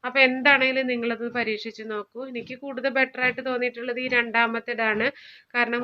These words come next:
കൂടുതലായിട്ട് നമുക്ക് തണുത്ത വെള്ളം തന്നെ വെച്ച് യൂസ് ചെയ്യാനായിട്ട് പറ്റും. അതേപോലെ തന്നെ നമുക്ക് വെള്ളം ചൂടാക്കേണ്ടതായിട്ടില്ല. ഇപ്പോൾ സെക്കൻഡുകൾ കഴിഞ്ഞിട്ടും അവിടെ ഉണങ്ങിയിട്ടില്ല, ഏഹ്, ഗ്യാസ് ഉള്ള ഭാഗത്ത് ഉണങ്ങാതെ തന്നെ നിൽക്കുന്നു.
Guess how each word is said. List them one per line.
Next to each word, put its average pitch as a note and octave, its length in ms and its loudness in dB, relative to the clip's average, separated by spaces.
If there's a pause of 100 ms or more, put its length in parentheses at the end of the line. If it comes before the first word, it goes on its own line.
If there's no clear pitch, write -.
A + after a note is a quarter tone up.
കൂടുതലായിട്ട് A#3 640 2
നമുക്ക് A#3 260 -6
തണുത്ത A#3 360 -2
വെള്ളം A3+ 280 -4
തന്നെ A3 240 -6
വെച്ച് G#3+ 180 -12 (100)
യൂസ് G#3+ 260 -6
ചെയ്യാനായിട്ട് G#3+ 580 -4
പറ്റും. G#3+ 320 -12 (180)
അതേപോലെ G#3+ 380 -8
തന്നെ G#3+ 200 -10
നമുക്ക് G#3+ 240 -12
വെള്ളം G#3 280 -4
ചൂടാക്കേണ്ടതായിട്ടില്ല. G#3 1040 -4 (580)
ഇപ്പോൾ B3 260 -8
സെക്കൻഡുകൾ A#3+ 500 0 (100)
കഴിഞ്ഞിട്ടും A3 520 0 (100)
അവിടെ G#3+ 180 0 (180)
ഉണങ്ങിയിട്ടില്ല, A3 640 -4 (520)
ഏഹ്, A3 300 2 (120)
ഗ്യാസ് A3+ 320 4
ഉള്ള A#3 120 0 (100)
ഭാഗത്ത് G#3+ 360 -2 (160)
ഉണങ്ങാതെ B3 500 2
തന്നെ A#3 240 0
നിൽക്കുന്നു. G#3+ 380 -6